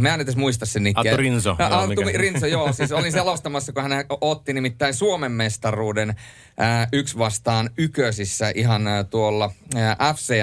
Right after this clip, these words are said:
Speaker 1: L:n puolella, eli Tapparalla oli lähtökohtaisesti jo ihan jäätävä nippu tossa. Mutta ylipäätänsä, että E-liigat pistettiin pystyyn, toki nyt Veikkausliiga myöskin, mutta E-liiga,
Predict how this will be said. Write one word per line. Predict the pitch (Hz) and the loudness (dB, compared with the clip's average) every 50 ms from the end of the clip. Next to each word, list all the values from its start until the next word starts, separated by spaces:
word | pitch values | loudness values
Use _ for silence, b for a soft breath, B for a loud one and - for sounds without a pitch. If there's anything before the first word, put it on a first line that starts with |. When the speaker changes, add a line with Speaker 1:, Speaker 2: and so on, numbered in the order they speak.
| 104 101 | 2 2
Speaker 1:
L:n | 98 98 104 101 98 95 - | 0 0 -2 -2 -2 -4 -4
puolella, | - 131 127 117 110 101 95 90 92 92 90 95 | -2 0 2 2 2 2 0 -2 -2 -2 -2 0
eli | 92 95 92 | -2 -2 -2
Tapparalla | 104 101 101 - 104 95 95 95 98 | -2 -2 -2 -2 -2 -2 -2 -2 -2
oli | 101 101 104 | 0 0 0
lähtökohtaisesti | 104 107 107 - - - - 92 - - 95 92 90 - - 101 | 0 0 -2 -2 -4 -4 -6 -4 -4 -4 -4 -4 -2 -2 0 0
jo | 101 | 2
ihan | 95 92 107 95 92 | 2 2 2 2 2
jäätävä | 113 117 110 104 95 101 92 95 | 2 2 0 0 -2 -4 -2 -2
nippu | 92 95 90 - - 95 | -2 -2 -4 -4 -4 -2
tossa. | - 110 110 - 117 | -2 -2 -2 0 0
Mutta | 107 120 120 196 | 0 0 2 2
ylipäätänsä, | 233 254 247 - 247 233 214 165 151 135 - 147 147 B B B B B B B B | 0 0 0 0 0 0 0 0 -2 -2 -2 -2 -4 B B B B B B B B
että | - 147 147 143 - 151 147 147 - - | 0 0 0 2 2 2 2 2 2 0
E-liigat | - 165 156 143 135 127 123 120 120 117 - | 0 0 2 2 0 0 0 0 -4 -2 -2
pistettiin | 139 131 120 - 113 - - 127 120 117 | -2 -2 -2 -4 -6 -4 -2 0 0 2
pystyyn, | 143 143 131 - - 113 107 | 2 0 0 0 -2 -2 0
toki | 107 131 117 127 | 0 0 0 0
nyt | 123 120 120 - | -2 -2 -2 0
Veikkausliiga | 135 139 131 - 110 95 - 107 104 98 104 101 87 - | 0 0 0 0 -2 -2 0 0 0 2 0 -2 -2 -2
myöskin, | 120 113 110 101 92 - 90 | 0 0 0 0 0 -2 -2
mutta | 92 90 90 - - - | -2 -2 0 -2 0 0
E-liiga, | 190 196 156 143 156 151 135 113 - 98 | 2 0 2 0 0 0 -2 -2 -4 -6